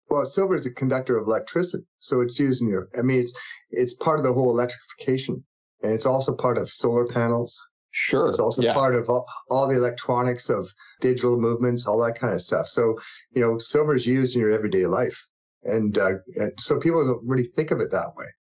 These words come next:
Speaker 2: No, not at all. I mean, I've heard of silver, of course, with solar panels and whatnot, but I've actually never heard it being used in terms of E Vs. So that is very interesting. You mentioned the gold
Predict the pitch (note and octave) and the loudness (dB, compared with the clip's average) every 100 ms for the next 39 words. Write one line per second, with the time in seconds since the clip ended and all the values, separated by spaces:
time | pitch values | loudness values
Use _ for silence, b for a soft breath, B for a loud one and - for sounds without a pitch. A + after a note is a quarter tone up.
0 | _ B2+ B2 D#3+ E3+ A#2 C#3 C3 A#2 C3+ | _ 2 4 4 4 4 4 4 2 2
1 | - A2+ A2+ A2 G2+ C3+ A2 C#3 C#3+ B2+ | 2 2 2 0 -2 -6 -2 0 2 2
2 | - G2 F#2 F2 - - - - C3 A#2+ | 2 2 2 -2 -10 -12 -8 0 2 4
3 | G#2 G2+ F#2+ F2+ - G2 - A#2 A2+ A2 | 2 2 2 2 0 0 2 0 0 -2
4 | F2 - G2+ G2 F#2 - G2 F#2+ F2+ - | -2 0 2 2 2 0 0 0 0 0
5 | F#2 F2 F2+ E2+ F#2+ F#2+ G#2 D3+ - E4 | 0 2 0 2 2 2 2 -2 0 0
6 | E3+ C3 D3+ - B2 C3 G#2+ A2 F#2+ F#2 | 2 2 0 0 2 0 0 0 0 2
7 | G#2+ G#2+ - G#2+ F2+ - F2 F2 - - | 2 0 -2 -2 -2 0 0 0 -4 -2
8 | F2+ E2+ F2 _ - G#2+ F#2+ C#3+ B3+ - | 2 0 -2 _ -2 0 2 2 2 0
9 | F3+ - G#3 - A2 B2 B2 G#2 A2+ G#2+ | -4 -8 -4 0 2 2 2 0 0 0
10 | G2+ A#2+ - - - F2+ E2 E2 F2+ _ | -2 -2 -4 -6 -4 -4 -4 -4 -8 _
11 | _ _ A#2 A#2 A#2 C3+ C#3+ D3 A2+ G#2 | _ _ -2 2 2 2 0 0 2 2
12 | G2 B B B B - G#2 A2 G#2 G2 | 0 B B B B -2 2 2 2 2
13 | F#2+ F#2 - A#2 A#2+ A#2+ B2 A#2+ | 0 -2 0 2 4 4 4 2